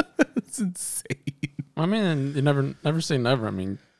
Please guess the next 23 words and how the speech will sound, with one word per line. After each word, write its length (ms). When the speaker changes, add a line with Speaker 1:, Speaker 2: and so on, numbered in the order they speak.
Speaker 2:
a 40
lot 140
of 80
companies 400
are 120
starting 260
to 80
break 300
up. 120
We 80
got 160
G 160
E 160
breaking 460
up, 240
and 160
Speaker 1:
Yeah, 240
Apple's 280
not 180
doing 200
that, 100
Speaker 2:
Yeah. 100
Speaker 1:
though, 120